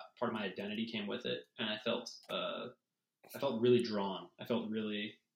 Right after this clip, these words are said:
um, empowered by it. Thanks, bro. This is, I just wanna thank you for being you, man, um, and welcome you and let you know, hey, if you need anything during this time, during this coronavirus time, uh, if it's pizza,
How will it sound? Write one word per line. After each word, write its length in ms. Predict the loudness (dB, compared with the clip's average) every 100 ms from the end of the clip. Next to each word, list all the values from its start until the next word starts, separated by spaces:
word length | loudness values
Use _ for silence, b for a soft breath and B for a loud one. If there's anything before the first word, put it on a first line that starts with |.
| -8
um, 140 | -6
empowered 540 | -6 -6 -4 -4 -4 -8
by 180 | -6 -6
it. 160 | -8 -10 _ _ -20 -20 _ _ -20 -20 _ -18 -12
Thanks, 180 | -10 -6
bro. 180 | -4 -2
This 140 | 0
is, 240 | 2 2 0
I 120 | -4
just 100 | -2
wanna 180 | -2 0
thank 200 | 0 0
you 120 | -2 -6
for 60 |
being 280 | -6 -4 -4
you, 140 | -6 -8
man, 240 | -8 -8 -14 _ _ -4
um, 460 | -2 -2 -4 -6 -6
and 200 | -6 -2
welcome 280 | -2 0 0
you 160 | 0 0
and 100 | -2
let 120 | 0
you 100 | 0
know, 120 | 0
hey, 120 | 0
if 140 | -4 -2
you 80 | 0
need 200 | -2 -2
anything 420 | -8 -8 -6 -8 -10 _ _ _ _ _ 0
during 180 | 0 0
this 160 | -4
time, 460 | -4 -4 -4 -6 -8 -6
during 140 | -4
this 120 | -4
coronavirus 500 | -4 -4 0 0 -2
time, 360 | -2 -2 -2 -6 B B _ -2
uh, 240 | 2 2 2 -8 -20 _ -18 -10
if 120 | -8
it's 120 | -8
pizza, 540 | -4 -4 0 0 0